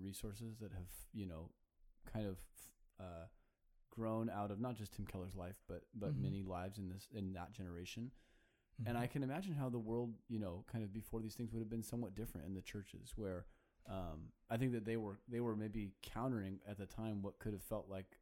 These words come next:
Speaker 1: a lack of gospel emphasis, that churches were treating the gospel as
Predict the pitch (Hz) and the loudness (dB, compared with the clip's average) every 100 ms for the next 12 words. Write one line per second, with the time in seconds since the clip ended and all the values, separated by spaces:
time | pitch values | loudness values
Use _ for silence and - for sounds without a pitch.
0 | - 90 87 85 113 92 78 - 69 90 | -4 -4 -2 -2 -4 -6 -8 -6 -6 -6
1 | - 120 - - 104 - 110 - 104 92 | -8 -10 -12 -4 -4 0 0 0 -2 -2
2 | - - - - 117 - 117 107 98 95 | -8 -16 -20 -2 -2 2 4 4 2 0
3 | 92 - 104 95 92 95 87 - | 0 -2 -2 0 2 0 -2 -6